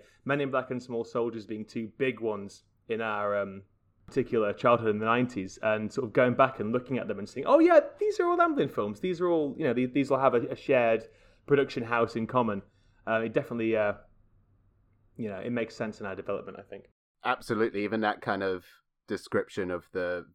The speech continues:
Speaker 2: video rental shop, I can really, <laughs> really relate to, 'cause I remember our, like, the very first video rental shop that I can remember going to had this really dark room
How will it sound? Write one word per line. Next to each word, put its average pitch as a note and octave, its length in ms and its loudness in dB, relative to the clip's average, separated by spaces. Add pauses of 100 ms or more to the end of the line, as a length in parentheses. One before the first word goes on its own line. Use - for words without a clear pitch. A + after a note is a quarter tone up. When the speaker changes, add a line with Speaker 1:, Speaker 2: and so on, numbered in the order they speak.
Speaker 2:
video F#2 300 -4
rental F2 340 -8
shop, E2+ 300 -10
I E2 80 -8
can F2 160 -16
really, E2 400 -8 (440)
<laughs> A#2+ 140 0
really A#2+ 480 6
relate G2 400 0
to, F2 160 -6
'cause F2 200 -6
I F#2+ 60 -2
remember F#2+ 300 -2
our, G2 260 2 (200)
like, E2+ 200 -4
the F2+ 60 -10
very F2+ 240 -4
first F2+ 340 -8 (160)
video F#2 280 -4
rental F2+ 340 -8
shop E2+ 280 -8 (300)
that F2 160 -8
I F2+ 60 -8
can F#2 140 -8
remember E2+ 240 -8
going F2+ 400 -8
to E2 200 -8 (380)
had F2+ 140 -6
this F2 160 -10
really G2 400 0
dark F#2 460 -4
room F2+ 480 -6